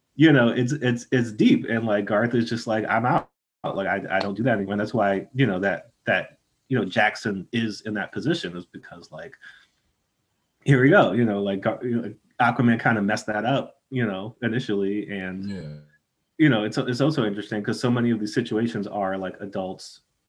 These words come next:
Speaker 1: kids, right? You know, and that power
Speaker 2: Mm-hmm.
Speaker 1: dynamic between, like, you know, an older person, you know, working with and, and mentoring a younger person,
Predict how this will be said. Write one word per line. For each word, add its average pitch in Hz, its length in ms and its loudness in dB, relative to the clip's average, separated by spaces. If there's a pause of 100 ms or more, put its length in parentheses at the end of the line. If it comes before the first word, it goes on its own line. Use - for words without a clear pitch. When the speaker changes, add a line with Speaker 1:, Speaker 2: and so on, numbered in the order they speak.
(120)
Speaker 1:
kids, 90 340 -4
right? 90 300 -8
You 113 120 -10
know, 101 100 -6
and 92 100 -6
that 90 140 -10
power 104 240 -2
Speaker 2:
Mm-hmm. 101 100 -2
Speaker 1:
dynamic 95 460 -6
between, 95 440 -8
like, 90 320 -12 (460)
you 123 100 0
know, 101 140 0
an 98 80 -4
older 104 280 -4
person, 95 600 -6 (200)
you 139 100 2
know, 101 140 0
working 107 340 -4
with 101 160 -4
and, 92 180 -6
and 98 140 -6
mentoring 101 400 -6
a 85 40 -10
younger 123 260 0
person, 90 560 -8